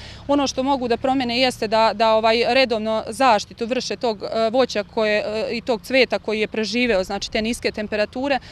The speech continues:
I naravno, sada imamo voće u punom cvetanju, mogu da upotrebe, e, zaštitu protiv bolesti, prije svega kada, e, govorimo o koštičavom voću, pošto je ono najosjetljivije,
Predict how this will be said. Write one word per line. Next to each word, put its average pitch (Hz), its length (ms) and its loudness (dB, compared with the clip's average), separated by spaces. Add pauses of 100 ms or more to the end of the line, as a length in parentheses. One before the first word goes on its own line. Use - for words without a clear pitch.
(260)
I 240 80 0
naravno, 247 420 4
sada 240 280 0
imamo 240 300 -2
voće 233 300 -2
u 220 40 -4
punom 233 340 -4
cvetanju, 233 600 0 (840)
mogu 240 260 0
da 220 100 2
upotrebe, 220 500 0
e, 208 160 2 (340)
zaštitu 214 520 2
protiv 226 320 -4
bolesti, 240 540 0 (320)
prije 247 160 2
svega 240 320 2
kada, 214 420 2
e, 214 760 0
govorimo 220 600 0
o 214 80 -4
koštičavom 220 640 -2
voću, 247 260 -2
pošto 214 260 -6
je 220 40 -2
ono 226 140 -2
najosjetljivije, 220 880 -2